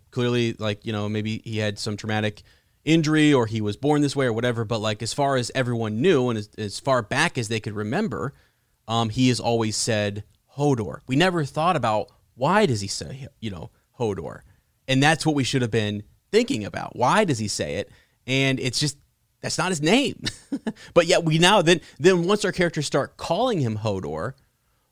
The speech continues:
well, then we forget that Hodor has significance. You know, it's that kind of complexity, and it's that type of thinking that George is doing. That's why I've always said, let him finish these books.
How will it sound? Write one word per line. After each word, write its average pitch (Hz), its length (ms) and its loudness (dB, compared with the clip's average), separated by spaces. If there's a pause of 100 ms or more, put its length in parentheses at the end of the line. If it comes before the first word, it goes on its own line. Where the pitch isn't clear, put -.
well, 147 240 4
then 143 220 4
we 156 180 4
forget 127 840 -4 (580)
that 127 180 -2
Hodor 131 440 2
has 120 280 -2
significance. - 920 -6 (720)
You 131 120 -2
know, 143 180 2
it's 139 260 0
that 151 380 4
kind 143 220 2
of 123 60 -2
complexity, 123 600 0
and 110 40 -4
it's 98 120 -8
that 131 200 0
type 117 160 -2
of 110 80 -8
thinking 107 440 -4 (340)
that 113 260 0 (100)
George 127 260 2
is 107 80 -4
doing. 131 220 4
That's 139 200 0
why 139 200 0
I've 120 140 2
always 120 220 2
said, 117 200 0
let 127 200 2
him 127 80 2
finish 123 240 0
these 113 180 -4
books. 110 400 -4